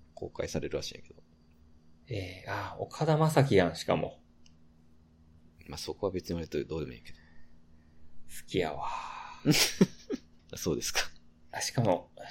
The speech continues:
Speaker 2: 井浦新も出てるやん。
Speaker 1: おい。
Speaker 2: アンナチュラルやな。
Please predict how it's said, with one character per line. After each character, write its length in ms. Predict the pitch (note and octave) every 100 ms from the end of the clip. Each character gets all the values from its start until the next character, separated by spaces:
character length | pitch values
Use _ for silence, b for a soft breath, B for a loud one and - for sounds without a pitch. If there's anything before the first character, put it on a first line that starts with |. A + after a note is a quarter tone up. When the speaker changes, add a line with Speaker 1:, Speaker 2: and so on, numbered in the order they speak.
| B
Speaker 2:
井 140 | C#3+ D3+
浦 300 | A#2 G#2 B2+
新 120 | A#2+ G2
も 100 | F2+
出 140 | F2
て 80 | F2
る 100 | F2
や 100 | D#2
ん。 100 | - _ - - -
Speaker 1:
お 220 | A2+ C3
い。 40 | D3
Speaker 2:
ア 260 | D3+ D3+ B2 B B - - -
ン 140 | C3+ B2+
ナ 120 | A#2
チ 140 | -
ュ 20 | A2
ラ 120 | G2
ル 100 | F#2+
や 140 | F2
な。 580 | F2 F2 E2+ E2 D#2+